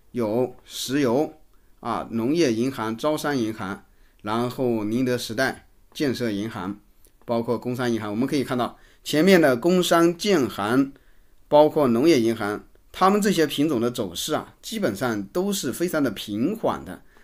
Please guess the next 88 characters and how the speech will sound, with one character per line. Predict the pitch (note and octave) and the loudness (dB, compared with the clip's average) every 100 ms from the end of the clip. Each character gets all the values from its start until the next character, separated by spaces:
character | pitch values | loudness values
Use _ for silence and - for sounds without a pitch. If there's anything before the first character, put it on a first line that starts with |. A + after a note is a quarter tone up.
| - | -20
走 | - D3+ | 0 2
势 | D3+ G3 | 2 0
很 | C#3 | 0
平 | A#2+ A#2 F3 | -2 -2 -2
缓， | A3+ G#2 - - | -2 -6 -6 -2
对 | D3 | 0
于 | B2 | -2
沪 | B2+ | -4
深 | C3 B2+ | -6 -2
三 | C#3 | -2
百 | A#2+ | -2
指 | G2 | -4
数 | G2+ B2+ | -8 -4
的 | G#2+ | -4
影 | G2+ C3 | -2 -4
响 | B2+ F#2+ | -4 -6
当 | A2+ | -4
然 | A2+ | -4
就 | A2+ A#2 | -2 -4
很 | F#2+ G2+ | -6 -6
有 | B2 F#2+ | -4 -4
限。 | - - D3 - - - - - | -6 -6 -6 -8 -20 -20 -20 -4
但 | E3 | 0
是 | D#3 | 4
宁 | C#3+ D#3 | 6 6
德 | F3+ | 4
时 | D3 | 2
代 | D3+ C#3+ | 2 2
我 | |
们 | G2+ | 0
可 | A#2 | -6
以 | |
看 | G#2 A2 | -6 -8
到 | G2+ | -4
这 | F3 | -2
个 | C#3 | -2
走 | G#2+ F#2+ | -4 -6
势 | A2+ | -8
是 | G2+ G#2+ - _ | -8 -10 -14 _
不 | - | -14
平 | G2 G#2 | -10 -10
缓 | A2 E2+ | -8 -12
的， | F2 | -8
都 | C3 | -6
是 | C3 | -6
出 | A#2 B2 | -4 -4
现 | A#2 | -2
大， | C3 G#2 - _ - - | -4 -6 -10 _ -20 -10
大 | E3 B2+ | -8 -8
级 | G#2+ | -6
别 | A2+ | -4
的 | G#2 | -4
大 | F#2 G#2+ | -4 -4
阴 | A2 A#2 | -4 -2
线 | A#2 | -4
下 | G#2 G2 | -6 -8
跌 | G#2+ | -8
的， | G#2 | -10
所 | - A#2+ | -6 -4
以 | G#2+ | -4
说 | A2 | -4
对 | A2 A2 | -4 -4
于 | |
整 | A2 G2 | -4 -8
个 | G#2+ | -10
指 | G2 | -12
数 | F#2+ | -10
的 | G#2+ | -8
影 | F2+ | -6
响 | A2 F2 | -8 -8
非 | B2 | -8
常 | B2 | -8
的 | F#2 | -8
大。 | G2 - - - - | -10 -12 -20 -20 -8
那 | |
么 | C3+ | -8
排 | C3+ | -4
名 | C3 C#3+ | -2 -2
第 | E3+ | -4
一 | F#3 | -4
的 | C3+ | -4
肯 | - | -4
定 | G2 G#2+ | -6 -6
是 | - A2 F#2 | -10 -12 -10
贵 | A#2 | -10
州 | A2 | -8
茅 | G2 | -8
台。 | B2 F2+ | -8 -10